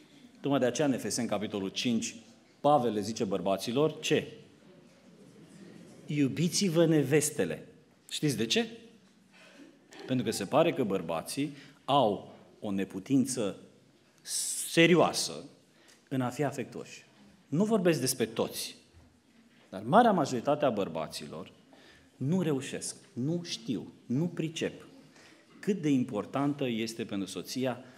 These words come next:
lui ca el să fie afectuos, adică grijuliu, tandru, atent, să-i pese,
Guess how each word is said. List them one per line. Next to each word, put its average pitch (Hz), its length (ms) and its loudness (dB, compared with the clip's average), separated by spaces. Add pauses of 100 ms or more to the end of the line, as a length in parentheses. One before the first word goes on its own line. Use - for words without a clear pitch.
(340)
lui 90 500 -6 (400)
ca 120 100 -6
el 139 200 -2
să 147 140 -6
fie 143 220 -6
afectuos, 139 920 -4 (520)
adică 143 360 -4
grijuliu, 143 840 -2 (200)
tandru, 139 640 0 (120)
atent, 151 880 0
să-i 156 300 -4 (180)
pese, - 540 0